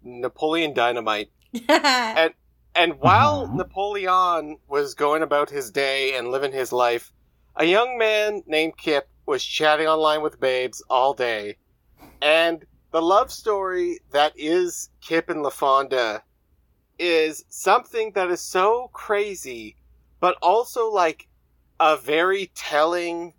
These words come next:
Speaker 1: sort of thing about how the internet is
Speaker 2: <laughs>
Speaker 1: now.
Speaker 2: Yeah.
Speaker 1: And, like, how, like, there, like, a lot of comedians have talked about how it makes so much more sense to find someone online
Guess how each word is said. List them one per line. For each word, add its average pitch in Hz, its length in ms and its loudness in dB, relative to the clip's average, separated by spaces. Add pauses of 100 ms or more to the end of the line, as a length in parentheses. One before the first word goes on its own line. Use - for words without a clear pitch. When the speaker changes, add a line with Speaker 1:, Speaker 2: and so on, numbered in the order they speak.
(200)
Speaker 1:
sort 165 300 0
of 156 120 0
thing 160 340 -2
about 147 380 0
how 143 320 4
the 147 180 -6
internet 147 460 -4
is 143 420 -8
Speaker 2:
<laughs> - 40 -16
Speaker 1:
now. 143 480 2
Speaker 2:
Yeah. - 220 -12
Speaker 1:
And, 151 180 2
like, 147 300 2 (460)
how, 180 360 0 (100)
like, 151 280 -2 (180)
there, 170 340 0
like, 147 200 -6 (100)
a 147 60 2
lot 165 180 4
of 165 60 -4
comedians 151 420 -8
have 151 100 -10
talked 139 280 2
about 135 180 -6
how 143 160 2
it 143 60 -8
makes 131 200 -8
so 139 180 0
much 143 220 -4
more 135 140 0
sense 127 380 -6
to 143 120 -4
find 135 360 0
someone 139 240 -2
online 131 640 0